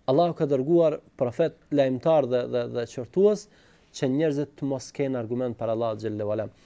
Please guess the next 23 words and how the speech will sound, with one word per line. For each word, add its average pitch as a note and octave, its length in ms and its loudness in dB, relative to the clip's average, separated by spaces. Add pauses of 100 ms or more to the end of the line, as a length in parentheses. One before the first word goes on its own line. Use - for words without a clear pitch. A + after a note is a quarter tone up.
(220)
Dhe B2 160 2
argumenti F#3 720 4
i E3 60 2
tretë F3 440 4
ose - 280 -4
pika F3+ 360 -2
e D3+ 40 -2
tretë F3 280 0
që - 80 -10
është - 140 -6
shumë G3+ 160 4
e G3 40 6
rëndësishme, G3+ 500 -2 (600)
është F3+ 200 6
se F3+ 240 6 (680)
nuk C#3 320 -2 (200)
ka G3 180 6 (160)
popull F3 600 4 (400)
që - 180 0
nuk D#3+ 140 -2
ka D3+ 140 -2
patur C3 340 -2
pejgamber. G#2 500 -8